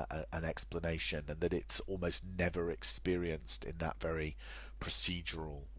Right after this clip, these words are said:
way. So those are, are valid criticisms, but it doesn't, uh, invalidate, I think, the idea that there is a disruptive, transformative experience that people have in many circumstances when their assumptions about a particular,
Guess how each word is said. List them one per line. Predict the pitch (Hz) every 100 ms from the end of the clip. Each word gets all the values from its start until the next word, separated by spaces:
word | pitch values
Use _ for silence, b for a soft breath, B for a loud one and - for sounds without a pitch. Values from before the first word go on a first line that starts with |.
| -
way. | 69 64 60 - - - - - - - - -
So | - 139
those | 175 170
are, | 131 -
are |
valid | 107 - 120 127 101 -
criticisms, | 85 78 - 71 - 50 - - B B B B
but | 110
it | 127 -
doesn't, | 165 156 123 101 - - -
uh, | 85 80
invalidate, | 135 165 101 73 76 - -
I | -
think, | - 69 -
the | 90 87
idea | 78 82 - 95 87
that | 80 80 -
there | 90 82
is | 85 78 - -
a | 80 78 -
disruptive, | 85 - 90 - - 82
transformative | - 80 - - 78 76 - 78
experience | 80 - - 117 87 71 -
that | - -
people | - - - -
have | - 107 62 55 - B B B
in | 85
many | 85 85 85 82 -
circumstances | - 87 - - - - 80 -
when | 92 92 90
their | 90 87
assumptions | - - 165 - - 71 -
about | - -
a |
particular, | - - - 69 64